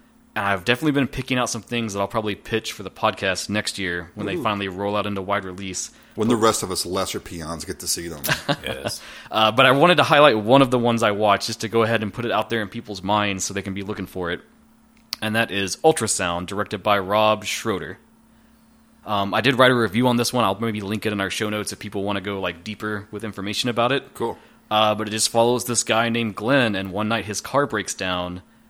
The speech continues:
Speaker 1: and he's forced to seek shelter with a married couple, and it turns into this strange, odd encounter where the husband asks him to sleep with his wife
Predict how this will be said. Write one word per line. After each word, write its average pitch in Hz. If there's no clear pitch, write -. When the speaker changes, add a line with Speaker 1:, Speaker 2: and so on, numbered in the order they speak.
Speaker 1:
and 90
he's 95
forced 110
to 107
seek 110
shelter 120
with 95
a 92
married 104
couple, 87
and 98
it 90
turns 110
into 107
this 101
strange, 120
odd 107
encounter 107
where 92
the 95
husband 117
asks 98
him 98
to 95
sleep 110
with 104
his 95
wife 104